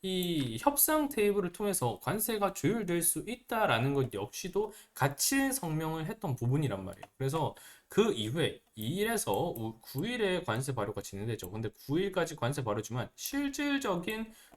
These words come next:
어, 협상 그리고 이후 준비 기간을 가진다고 하면은 이 일부터 팔 일까지로 봐야 됩니다. 일 일부터 팔 일까지. 일 일부터 팔 일까지 각국 최소 오십여 개국과 이 관세 협상 테이블을 좀 가져갈 부분이라는 거는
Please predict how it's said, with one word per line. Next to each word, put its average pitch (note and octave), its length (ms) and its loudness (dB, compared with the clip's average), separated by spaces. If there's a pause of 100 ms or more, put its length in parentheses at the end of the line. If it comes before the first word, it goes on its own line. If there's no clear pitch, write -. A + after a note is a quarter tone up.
어, F#2 360 -4
협상 - 560 0
그리고 B2+ 220 -2
이후 C3+ 180 0
준비 A2+ 340 -4
기간을 E3+ 360 0
가진다고 C3+ 460 -2
하면은 A2+ 380 -2
이 G2 40 -8
일부터 F3+ 420 -2
팔 D#4+ 240 -4
일까지로 C#3+ 480 -2
봐야 B2+ 180 -2
됩니다. G#2 200 -10
일 F#2+ 80 -8
일부터 - 260 -14
팔 F#3 120 -4
일까지. - 380 -8 (440)
일 C#3+ 160 6
일부터 C4+ 580 2
팔 C#4 220 4
일까지 G3+ 720 4 (220)
각국 - 580 0 (140)
최소 - 320 -2
오십여 D3 400 2
개국과 F#3+ 720 0 (360)
이 G2+ 280 -2
관세 F3+ 460 4
협상 A3 320 -2
테이블을 C3 460 2
좀 A#2+ 240 -2
가져갈 C#3 680 0
부분이라는 D3 600 0
거는 C3+ 240 0